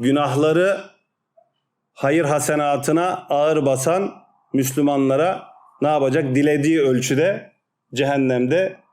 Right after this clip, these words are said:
azap edeceğini nereden çıkarıyoruz? Allah, Allah, Allah Azze ve Celle'nin ayetlerinden, Resulü Muhammed sallallahu aleyhi ve sellemin hadislerinden anlıyoruz. Geçen hafta yine dersimizde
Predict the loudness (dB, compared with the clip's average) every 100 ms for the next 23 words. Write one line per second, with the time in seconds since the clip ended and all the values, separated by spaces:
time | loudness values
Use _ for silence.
0 | _ _ -4 0 0 0 0 0 0 0
1 | 0 0 -4 -6 -2 0 0 -2 -2 -2
2 | 0 -2 -6 -6 -2 0 0 0 0 -2
3 | 0 0 0 0 2 2 0 0 0 0
4 | 0 0 0 0 0 0 0 0 0 0
5 | 0 -2 0 0 0 0 0 -2 -2 0
6 | 0 0 0 0 2 0 -2 -2 0 0
7 | 0 -2 -6 -20 -20 -20 -12 -4 -2 -2
8 | -2 0 0 0 0 0 0 0 -2 -4
9 | -12 -20 _ _ _ _ -4 -2 0 -2
10 | -2 0 0 0 -2 0 2 2 0 0
11 | 0 0 0 0 -2 -6